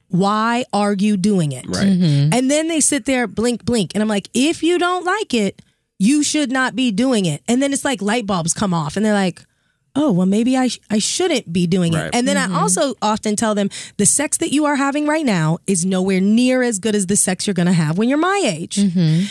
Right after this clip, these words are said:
Speaker 1: And just really, and the thing is, is a lot of times no one has ever said that to them.
Speaker 3: Right.
Speaker 2: Right.
Speaker 1: They're getting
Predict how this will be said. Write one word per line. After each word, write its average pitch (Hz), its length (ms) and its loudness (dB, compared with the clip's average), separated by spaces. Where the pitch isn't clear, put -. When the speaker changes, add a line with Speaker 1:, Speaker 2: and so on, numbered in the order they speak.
Speaker 1:
And 247 160 0
just 302 220 -2
really, 277 280 0
and 277 180 0
the 233 180 -2
thing 330 240 -2
is, 349 200 2
is 262 120 -2
a 240 60 0
lot 226 260 0
of - 80 -4
times 254 400 0
no 202 280 2
one 233 260 0
has 196 200 2
ever 180 220 0
said 226 320 -2
that 143 220 -6
to 180 100 -4
them. 151 180 -6
Speaker 3:
Right. 220 320 -2
Speaker 2:
Right. 85 200 -6
Speaker 1:
They're 233 200 0
getting 254 280 -2